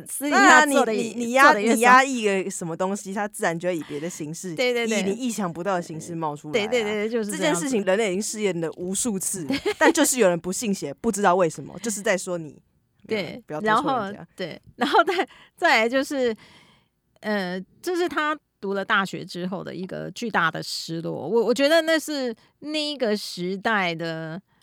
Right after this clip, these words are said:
Speaker 1: 知识人，我觉得那时候，呃，
Speaker 2: 文人。
Speaker 1: 我，对，知识人的那种失-，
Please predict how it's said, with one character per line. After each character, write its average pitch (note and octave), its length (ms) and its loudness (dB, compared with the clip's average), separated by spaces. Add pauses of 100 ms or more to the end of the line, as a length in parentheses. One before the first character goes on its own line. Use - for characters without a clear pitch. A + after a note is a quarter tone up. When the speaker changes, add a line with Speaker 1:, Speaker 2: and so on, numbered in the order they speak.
(340)
Speaker 1:
知 G#3+ 140 -8
识 D#4 220 -2
人， F3 340 -4
我 F#3+ 140 0
觉 G#3+ 100 2
得 G#3+ 140 0
那 B3 140 0
时 A#3 80 -2
候， G3 100 0
呃， F3 300 -10 (240)
Speaker 2:
文 F#3 260 0
人。 G3 140 0
Speaker 1:
我， F#3+ 200 -4
对， F3 280 -4
知 C#4 140 -8
识 D#4+ 180 -4
人 E3 200 -2
的 E3+ 140 -6
那 F3+ 160 -4
种 - 180 -10
失-， - 200 -10